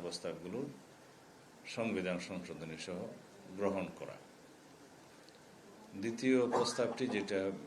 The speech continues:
বলেছে, এটা অনেকটা স্পেশাল কনস্টিটিউশনাল অর্ডারের কথা বলেছে। এটা আরেকটি রাজনৈতিক দলের পক্ষ থেকে ঐকমত্য কমিশনে লিখিত উত্থাপন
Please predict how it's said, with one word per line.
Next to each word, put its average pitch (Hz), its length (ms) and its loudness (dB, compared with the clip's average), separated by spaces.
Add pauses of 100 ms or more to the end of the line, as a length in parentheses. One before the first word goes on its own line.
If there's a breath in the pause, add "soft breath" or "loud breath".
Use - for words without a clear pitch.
(220)
বলেছে, 104 400 0
এটা 87 280 -2
অনেকটা 85 600 -2 (500)
স্পেশাল 101 680 2
কনস্টিটিউশনাল 90 840 -4 (100)
অর্ডারের 87 440 -2 (140)
কথা 85 220 -4
বলেছে। 80 400 -6
এটা 123 380 -6
আরেকটি 101 420 -4
রাজনৈতিক 78 540 -6
দলের 80 220 -6 (100)
পক্ষ 87 320 -4
থেকে 87 240 -6
ঐকমত্য 80 540 -8
কমিশনে 82 440 -8
লিখিত 78 380 -10
উত্থাপন 78 420 -8